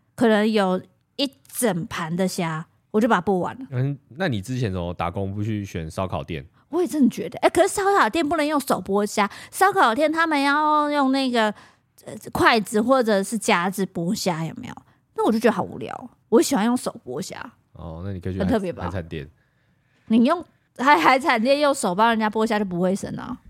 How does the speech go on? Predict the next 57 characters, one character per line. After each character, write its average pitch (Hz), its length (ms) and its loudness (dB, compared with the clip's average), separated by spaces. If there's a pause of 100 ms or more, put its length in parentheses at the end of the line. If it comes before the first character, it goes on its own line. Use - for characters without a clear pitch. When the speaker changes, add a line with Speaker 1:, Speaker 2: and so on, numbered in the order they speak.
(500)
Speaker 1:
所 233 180 2
以， 226 100 2 (240)
所 - 160 2
以 262 60 6
大 240 180 2
家 233 160 4
要 240 80 4
找 208 140 -2
我 180 100 -2
吃 196 160 -4
饭 190 200 2
的 170 80 0
话， 185 260 0
真 196 160 0
的 196 140 2
欢 196 200 0
迎 180 180 -2 (100)
点 131 220 0
虾。 160 220 0
Speaker 2:
啊， 160 200 -4 (200)
从 170 200 4
今 196 120 2
天 208 200 4
以 113 80 0
后， 123 240 6 (300)
<laughs> - 360 -20
只 - 100 -4
要 165 120 6
跟 190 100 2
你 151 100 2
吃 151 120 0
饭 151 200 4
的 107 80 0
人， 90 220 -2
他 131 120 0
就 143 100 0
是 139 160 0
虾 135 260 2
子 123 140 0
会 117 80 4
主 110 160 -6
动 117 200 2
放 120 140 0
在 113 100 -2
你 98 120 -4
的 87 140 -4
Speaker 1:
可 277 320 4
以， 330 140 4
Speaker 2:
桌。 254 100 4
Speaker 1:
可 262 160 6
以。 233 300 0 (200)
好 247 100 6
好， 359 240 6
我 277 100 2
很 302 140 2
疗 302 260 6
愈 359 60 6